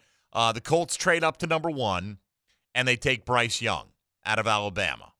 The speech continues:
Um, <sighs> what do you think is a more accurate measurement?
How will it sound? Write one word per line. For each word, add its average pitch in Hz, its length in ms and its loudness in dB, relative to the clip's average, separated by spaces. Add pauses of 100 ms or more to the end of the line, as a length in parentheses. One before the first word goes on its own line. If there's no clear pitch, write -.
(120)
Um, 95 380 -6 (720)
<sighs> - 40 -10 (1400)
what 165 180 -2
do 302 60 -4
you 320 80 -4
think 226 280 -8
is 147 260 -8 (240)
a 123 80 -10
more 131 360 -2
accurate 110 520 -2
measurement? 92 480 -8